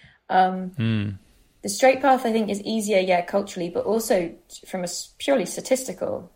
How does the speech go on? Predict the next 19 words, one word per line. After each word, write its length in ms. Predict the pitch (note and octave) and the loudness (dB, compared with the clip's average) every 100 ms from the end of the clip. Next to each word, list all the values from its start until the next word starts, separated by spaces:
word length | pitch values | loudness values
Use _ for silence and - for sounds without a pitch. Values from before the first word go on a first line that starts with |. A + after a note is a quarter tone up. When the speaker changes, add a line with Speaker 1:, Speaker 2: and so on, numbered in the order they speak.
| - | -16
Speaker 1:
perspective, 600 | G3 - - - - - | -4 0 0 -2 -6 -8
<laughs> 80 | - | -6
you 120 | A3 G3+ | -4 0
know, 400 | A#3+ B3+ A#3+ A#3 | 0 0 -2 -2
like, 300 | A3+ G#3 G3+ | 0 0 0
Speaker 2:
<laughs> 120 | - - | 4 6
Mm-hmm. 460 | C3 B2 A2 A2+ | 8 6 2 4
Speaker 1:
it's 200 | C#4 C4+ | 6 4
just, 320 | A2 D4 C#4 - - - - | 6 6 6 0 -14 -16 -4
I 80 | A#3 | 0
mean, 160 | A#3+ A#3+ | 2 2
depending, 320 | B3+ C4 B3+ | 4 4 6
I 40 | |
guess, 200 | A3 G#3+ | 2 2
where 100 | G#3 | 4
you 120 | G3 F#3+ | 2 2
hang 200 | G3 G#3+ | 0 0
out, 300 | G#3 D#3 - | 0 -2 -2
but, 240 | G3+ - | -4 -4